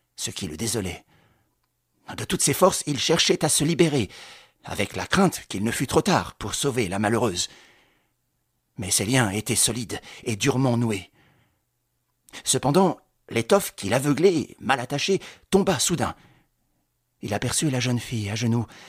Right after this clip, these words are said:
les coudes sur la banquette, et le regardant avec des yeux qui n'y voyaient pas. Au loin,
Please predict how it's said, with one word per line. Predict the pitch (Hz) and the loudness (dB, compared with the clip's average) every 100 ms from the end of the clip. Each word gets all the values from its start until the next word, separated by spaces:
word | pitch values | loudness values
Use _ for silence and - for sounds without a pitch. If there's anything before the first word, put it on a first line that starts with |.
| - _ _ | -20 _ _
les | 113 117 | -4 0
coudes | - 160 | 0 0
sur | - - | 0 0
la | 120 | 0
banquette, | 120 139 117 - - _ _ _ _ - | 0 0 -2 -6 -14 _ _ _ _ -6
et | 110 | 0
le | 117 | 2
regardant | 131 127 120 139 110 - - | 4 2 2 0 -2 -8 -10
avec | 113 117 | -6 -2
des | 123 113 135 | -2 0 0
yeux | 135 | -2
qui | - 113 | -4 -4
n'y | 110 107 | -4 -2
voyaient | 104 98 95 | -4 -6 -8
pas. | 87 - _ _ _ _ _ _ _ _ _ _ _ _ _ _ - - | -12 -14 _ _ _ _ _ _ _ _ _ _ _ _ _ _ -18 4
Au | 143 | 6
loin, | 139 170 | 8 6